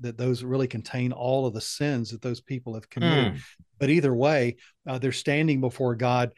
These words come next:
Speaker 1: Uh, and what's, what's really horrifying about that scene is that there's no defense attorney for those people.
Speaker 2: Right.
Speaker 1: Uh, they're, they've been in hell because they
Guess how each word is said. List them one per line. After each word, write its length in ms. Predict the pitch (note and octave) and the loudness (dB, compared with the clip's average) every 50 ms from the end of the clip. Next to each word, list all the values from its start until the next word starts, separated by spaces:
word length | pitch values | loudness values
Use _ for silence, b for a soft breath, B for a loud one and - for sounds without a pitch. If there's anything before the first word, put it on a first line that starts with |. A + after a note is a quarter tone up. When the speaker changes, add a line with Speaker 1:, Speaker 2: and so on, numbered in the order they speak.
| B B B B B | B B B B B
Speaker 1:
Uh, 240 | C3 B2 A#2+ A#2+ C3 - - | -6 -4 -4 -4 -6 -8 -6
and 340 | D3+ C#3 C3+ C3 B2+ A#2+ - | -2 -2 0 0 0 -2 -2
what's, 220 | D#3 C3 - - | -2 -4 -4 -4
what's 200 | D3 C3 - - | -8 -8 -8 -4
really 260 | B2+ C3+ D#3 D#3+ D#3 | -2 2 4 4 4
horrifying 640 | - - - D3+ D3+ D3+ D3 - - C3+ C3 C3 A#2+ A#2+ | 2 2 2 4 4 4 2 2 0 0 0 0 0 0
about 280 | A2 C3+ C3 C3 B2+ | 0 0 0 0 0
that 180 | - A#2+ - - | -2 -4 -4 -4
scene 340 | - - C#3+ C#3 C#3 C3+ B2+ | -4 -2 0 0 0 0 0
is 140 | A#2+ G#2 | -2 -2
that 160 | B2 B2 A#2+ B2 | -2 -4 -2 -2
there's 180 | B2+ A#2+ G#2+ | -2 -2 0
no 140 | C3+ C#3 C#3+ | 0 0 0
defense 420 | C#3+ C3 B2 - C#3 B2+ B2 - | 0 -2 -4 -4 -4 -4 -4 -4
attorney 340 | C3 - - - B2+ B2 B2 | -8 -8 -6 -4 -2 -2 -2
for 140 | A#2 - B2 | -2 -4 -6
those 200 | A2+ A#2+ A#2+ A2+ | -6 -6 -6 -8
people. 420 | - - C#3 B2+ B2 - B2+ B2 - - | -8 -8 -8 -6 -4 -4 -6 -6 -4 -2
Speaker 2:
Right. 200 | A2 G#2+ G2 F2+ - - | -2 0 0 -2 -4 -6
Speaker 1:
Uh, 160 | A#2+ A#2+ A2+ G#2 | -6 -6 -6 -4
they're, 320 | A#2+ C3+ C3 C3 C3+ - - | 0 0 2 2 0 -2 -4
they've 260 | B2+ C3 C3+ B2+ A2 | -4 -4 -4 -2 -2
been 180 | G#2+ C3 C3 C3 | 0 0 0 0
in 100 | B2+ A#2 | 0 -2
hell 260 | - - C3+ B2+ C3 | -4 -4 -2 -2 -2
because 440 | A2+ B2 A#2+ - - C3 A#2 G#2 - | -2 -4 -6 -4 -4 -4 -4 -4 -4
they 340 | B2+ A#2+ A#2+ A#2 B2+ - | -4 -2 -2 -4 -6 -8